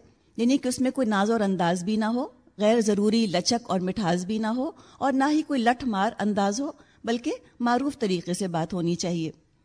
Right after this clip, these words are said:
اس سے ایک بات تو جو ہمارے سامنے آ رہی ہے وہ یہ کہ مرد عورت کی آواز سن سکتے ہیں، ورنہ اگر قطعاً عورت کی آواز پردہ ہوتی اور مرد عورت کی آواز سن نہ سکتا تو یہاں فرما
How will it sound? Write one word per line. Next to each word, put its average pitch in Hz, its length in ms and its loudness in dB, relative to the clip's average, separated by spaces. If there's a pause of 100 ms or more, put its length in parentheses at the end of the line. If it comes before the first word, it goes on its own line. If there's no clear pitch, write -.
(380)
اس 269 140 0
سے 294 120 -2
ایک 247 240 2
بات 247 200 -2
تو 262 80 -2
جو 254 100 -2
ہمارے 214 280 0
سامنے 220 400 0
آ 180 180 0
رہی 220 300 2
ہے 220 60 0
وہ 208 180 0
یہ 214 240 0 (480)
کہ 269 320 0
مرد 247 360 2 (220)
عورت 247 340 0
کی 240 180 -2
آواز 185 360 0
سن 196 220 -4
سکتے 202 360 -6
ہیں، 214 340 0 (760)
ورنہ 254 280 2
اگر 269 300 0
قطعاً 240 400 2 (380)
عورت 254 400 0
کی 269 200 0
آواز 202 460 0
پردہ 180 240 0
ہوتی 208 380 0 (540)
اور 233 200 2
مرد 247 320 2
عورت 226 300 0
کی 240 120 -2
آواز 214 280 0
سن 285 240 0
نہ 214 180 2
سکتا 214 360 -6 (320)
تو 262 80 -2
یہاں 254 220 0
فرما 254 260 0